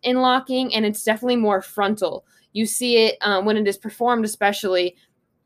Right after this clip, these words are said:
There's a lot of jump splits or just big jumps in general that are really flashy, and then they hit these comedic poses that are similar to freezes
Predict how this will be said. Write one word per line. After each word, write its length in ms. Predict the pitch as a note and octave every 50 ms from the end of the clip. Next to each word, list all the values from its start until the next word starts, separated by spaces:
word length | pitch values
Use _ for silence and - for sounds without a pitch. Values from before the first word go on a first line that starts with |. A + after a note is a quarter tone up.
| _ - - - -
There's 180 | C#4+ B3 B3+
a 40 | C4+
lot 180 | C4+ B3 B3+ B3
of 100 | B3+ A#3
jump 260 | - C4 B3+ C4+ -
splits 580 | - - - - - A3+ G3 F#3 - - - - -
or 460 | G#3 G3+ G3 G3 F#3+ F#3+ F3+ - - _
just 260 | - A3 G#3+ - -
big 180 | - A3+ A3 G3+
jumps 300 | G#3 G#3 G3+ G#3+ G#3 -
in 180 | G3 F#3+ G3 F3
general 380 | F3+ E3+ E3+ F3+ F#3+ G3+ G3+
that 160 | F#3 F#3+ F#3
are 220 | F#3 F3+ F3 F#3 - - - - - _
really 280 | - B3+ C4+ C4+ C4+ B3
flashy, 720 | - - - G#3 G3+ F#3+ F#3 F#3 G3+ - - - F#3+ F3
and 160 | - F3+ F#3+ F#3+
then 200 | F#3+ G3 G3+ G3+
they 100 | F#3+ G3
hit 240 | G3 G#3+ G#3 -
these 280 | - G#3 G3+ F#3+ F#3+ -
comedic 500 | - - A#3 A#3 B3 B3+ A#3+ B3 - -
poses 720 | - A3 G#3 G3+ A3 G#3 E3+ E3+ E3+ E3+ F3 F#3 - - _ _ _ - - - _ -
that 360 | G3+ G3+ F#3+ F3+ F3 E3+ - - -
are 120 | G#3 A3+ A3
similar 480 | - - - E4+ E4 E4 D#4+ D#4 D4
to 280 | D4 - C4+ A#3+ A#3 A3
freezes 760 | - - - B3 B3 B3+ C4 A#3 A3 B3+ B3+ B3+ B3 A3+ A3